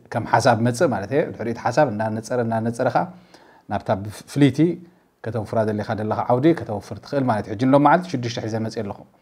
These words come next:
ብድሕሪ ሕጂ ኸ ሓሙሽተ፣ ኣርባዕተ እናበልኩ፣ እ፣ ሒዘ ክመፅእ እየ። እ፣ ሕጂ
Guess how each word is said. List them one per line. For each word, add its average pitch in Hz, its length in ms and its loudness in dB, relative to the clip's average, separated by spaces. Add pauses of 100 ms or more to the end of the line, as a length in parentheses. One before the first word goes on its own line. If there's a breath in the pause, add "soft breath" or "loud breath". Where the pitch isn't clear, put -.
(240 soft breath)
ብድሕሪ 113 280 -4
ሕጂ 127 140 0
ኸ 139 160 6
ሓሙሽተ፣ 117 420 -4
ኣርባዕተ 110 360 0
እናበልኩ፣ 120 360 2 (580 loud breath)
እ፣ 101 140 -4
ሒዘ 117 200 -2
ክመፅእ 127 360 0
እየ። 175 100 6 (640 soft breath)
እ፣ 104 80 -2 (1000)
ሕጂ 107 200 -8